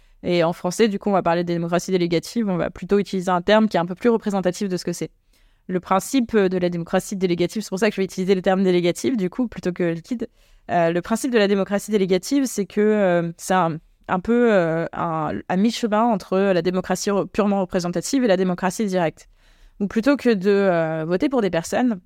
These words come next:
on va, euh, plutôt, euh, donner nos, nos voix à une personne ou plusieurs personnes pour faire en sorte que ces personnes, euh, votent à notre place. Ou pas.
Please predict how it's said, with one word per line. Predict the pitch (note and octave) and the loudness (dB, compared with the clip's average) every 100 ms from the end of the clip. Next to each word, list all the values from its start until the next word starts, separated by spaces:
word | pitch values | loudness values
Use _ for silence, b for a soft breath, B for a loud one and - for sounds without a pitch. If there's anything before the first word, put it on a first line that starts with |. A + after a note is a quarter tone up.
| _ | _
on | G#3+ | -4
va, | F#3 F#3 F#3 F3 | 2 4 4 4
euh, | D#3+ | 2
plutôt, | - - A#3+ B3 | -4 0 2 4
euh, | G3 E3+ D#3+ D#3+ D#3+ | 4 2 0 -4 -6
donner | F3 F3+ A3 B3 B3+ | -8 0 2 4 4
nos, | A3+ F#3+ F#3 | 4 2 0
nos | F#3 F3+ | 0 0
voix | F#3 G#3+ B3 B3+ | 2 4 4 2
à | - F#3+ G3 G3 | 0 0 0 0
une | A3+ A3+ | 2 2
personne | G3+ F3 G3+ A#3 | 0 -2 0 0
ou | A3+ | 0
plusieurs | G#3+ G3 | 0 0
personnes | F3+ F3 - A#3 B3+ G#3 | 0 -2 0 0 0 0
pour | F3+ | -2
faire | F#3+ | -2
en | |
sorte | G3 A#3+ | -2 -2
que | A#3 | -2
ces | - F3+ | -2 -2
personnes, | F3 - A#3+ | -2 0 2
euh, | G#3 D#3 - | 0 -4 -8
votent | E3 G#3+ A3 | 0 0 2
à | F#3+ | -2
notre | E3+ | -2
place. | - D3 - _ _ _ | -4 -6 -8 _ _ _
Ou | - | -4
pas. | C4+ B3 | 4 4